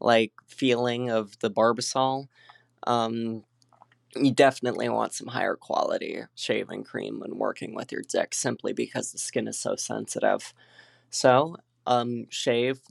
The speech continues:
nice long strokes against the grain when it comes to your pubic hair. Um, be sure to get the hairs out of the razor between every few strokes, simply because,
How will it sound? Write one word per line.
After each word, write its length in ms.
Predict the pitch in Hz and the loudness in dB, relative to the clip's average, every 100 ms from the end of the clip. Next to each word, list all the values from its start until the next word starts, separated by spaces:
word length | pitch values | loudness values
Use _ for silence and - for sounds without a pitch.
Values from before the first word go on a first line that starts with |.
| _ - | _ -8
nice 480 | 110 120 127 - - - | -4 -2 -4 -8 -12 -8
long 400 | 117 113 113 117 | 0 2 2 -2
strokes 600 | - - 113 113 - - | -8 0 2 2 -2 -12
against 500 | - - 117 110 - | -8 -4 -2 -2 -2
the 80 | 143 | -2
grain 640 | 131 123 113 110 117 131 - _ - _ _ _ _ - | 2 2 2 -2 -6 -10 -14 _ -20 _ _ _ _ -8
when 420 | 113 123 120 117 - | 2 6 6 4 -4
it 160 | 123 | -6
comes 280 | 123 110 107 | -2 -2 -2
to 100 | 123 | 0
your 120 | 123 | 0
pubic 400 | 127 120 - - | 2 0 0 -2
hair. 420 | 120 104 104 151 - _ _ _ _ - | 0 0 0 -4 -12 _ _ _ _ 2
Um, 400 | 117 113 117 110 - | 2 2 -2 -4 -2
be 140 | 127 | 0
sure 340 | - 135 123 127 - | 2 2 2 2 0
to 160 | 120 | 0
get 240 | 104 123 123 - | 6 4 4 -2
the 220 | 127 117 | -2 -4
hairs 600 | 110 131 143 156 139 - - | 2 4 6 4 0 0 2
out 160 | 113 | 2
of 140 | 113 - | 2 -2
the 120 | 113 | 0
razor 460 | 107 92 - 107 | 0 -2 -2 -2
between 480 | 107 113 - 113 110 | -2 -4 -6 -8 -6
every 300 | - 110 110 | -4 -2 -4
few 260 | - 110 107 | -2 -2 -2
strokes, 540 | - 113 107 107 - | -2 0 2 0 -2
simply 380 | - 110 - 113 | -4 -2 0 0
because, 680 | 110 - 110 104 98 - | 0 -4 -2 -2 -2 -6